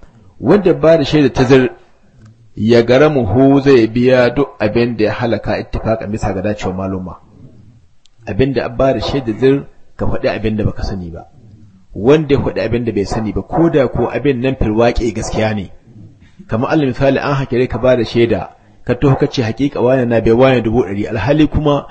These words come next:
ba gaban ka an kai ba kuma baka sani ba. Ka ba da shaida abin da baka sani ba, ko da gaskiya nan bashin ya tabbatu, ko da akwai bashin, kai kaga in ka diba ka ba da shaida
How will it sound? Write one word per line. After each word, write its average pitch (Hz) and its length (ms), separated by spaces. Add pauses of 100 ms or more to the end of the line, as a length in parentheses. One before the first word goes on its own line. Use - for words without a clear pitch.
(260)
ba 127 300
gaban 151 380
ka - 180
an 151 120
kai 143 160
ba 143 100
kuma 165 200
baka 123 180
sani 107 260
ba. 82 220 (800)
Ka 135 80
ba 131 300
da 139 60
shaida 156 280
abin 127 220
da 120 80
baka 104 160
sani 107 260
ba, 87 200 (300)
ko 190 200
da 180 160
gaskiya 156 400
nan 127 160
bashin 123 340
ya 117 100
tabbatu, 110 460 (840)
ko 196 180
da 180 200
akwai 143 220
bashin, 139 340 (1120)
kai 123 120
kaga 135 260
in 135 80
ka 135 100
diba 131 320
ka 127 180
ba 139 140
da 120 60
shaida 147 180